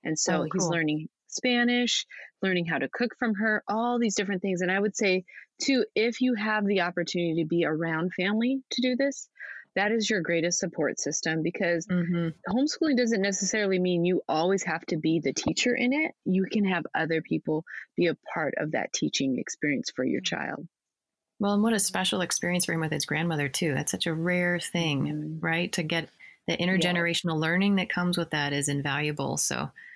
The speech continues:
Speaker 3: Mm-hmm.
Speaker 2: yeah, that's
Speaker 3: I
Speaker 2: an
Speaker 3: can
Speaker 2: excellent example. Go ahead, Lonnie.
Speaker 3: Yeah, sorry. Sorry, I didn't mean to jump in like that. Um,
Speaker 2: No, you're good.
Speaker 3: Yep. I have a, the last co-op, and I, I don't, anyway, it was a single mom, and she had a daughter, and, um,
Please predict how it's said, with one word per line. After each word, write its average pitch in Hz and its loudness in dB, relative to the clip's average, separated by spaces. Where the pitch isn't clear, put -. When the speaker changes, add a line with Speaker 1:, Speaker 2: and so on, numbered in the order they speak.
Speaker 3:
Mm-hmm. 170 -4
Speaker 2:
yeah, - -6
that's 180 -2
Speaker 3:
I - 0
Speaker 2:
an - -2
Speaker 3:
can 160 -4
Speaker 2:
excellent 165 -2
example. 151 -4
Go 185 0
ahead, 165 0
Lonnie. 147 -2
Speaker 3:
Yeah, 269 2
sorry. 175 -2
Sorry, 180 -2
I - -4
didn't 160 -4
mean 160 -8
to 147 -10
jump - -8
in 160 -8
like 151 -12
that. - -8
Um, 185 0
Speaker 2:
No, 220 2
you're 214 0
good. 208 -2
Speaker 3:
Yep. 226 -6
I 233 2
have 240 2
a, 180 0
the 196 0
last 233 0
co-op, 156 0
and 175 0
I, 170 2
I 185 -2
don't, 196 -2
anyway, 214 4
it 180 4
was 175 2
a 165 2
single 233 0
mom, 160 0
and 170 -4
she - 0
had 208 0
a 202 -2
daughter, 147 -4
and, 180 2
um, 156 0